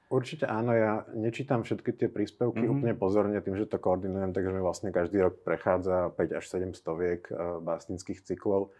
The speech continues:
Speaker 1: Avšak čo som si všimol, aspoň teraz z bežného čítania každoročného, e, mi trochu dodáva nádej, keďže mám pocit, že, e, tá mladšia generácia, ktorá samozrejme nie je jediná, ktorá sa do súťaže hlási, my sme vekovo neobmedzení a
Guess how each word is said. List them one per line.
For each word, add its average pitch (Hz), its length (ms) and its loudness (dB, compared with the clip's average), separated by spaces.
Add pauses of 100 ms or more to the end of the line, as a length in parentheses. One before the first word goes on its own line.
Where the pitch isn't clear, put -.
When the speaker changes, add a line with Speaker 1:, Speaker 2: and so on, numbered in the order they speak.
(340)
Speaker 1:
Avšak 101 320 -2
čo 113 80 -2
som 135 160 -2
si 135 160 -6
všimol, 104 640 0
aspoň 95 400 -2
teraz 92 240 0
z 85 80 -2
bežného 98 480 0
čítania 95 400 -2
každoročného, 98 880 0
e, - 20 -18 (720)
mi 104 160 -4
trochu 127 320 6
dodáva 127 320 8
nádej, 101 480 4
keďže 101 160 -2
mám 113 160 0
pocit, 107 400 0
že, 92 320 2 (480)
e, 95 40 -4 (200)
tá 104 160 4
mladšia 98 320 0
generácia, 101 560 2
ktorá 139 160 -2
samozrejme 98 480 0
nie 101 160 0
je 90 80 2
jediná, 95 320 0 (160)
ktorá 92 160 0
sa 90 160 -6
do 85 80 -2
súťaže 92 400 -4
hlási, 85 480 0
my 87 160 -4
sme 85 240 -2
vekovo 90 240 -6
neobmedzení 85 880 -4
a 87 160 -10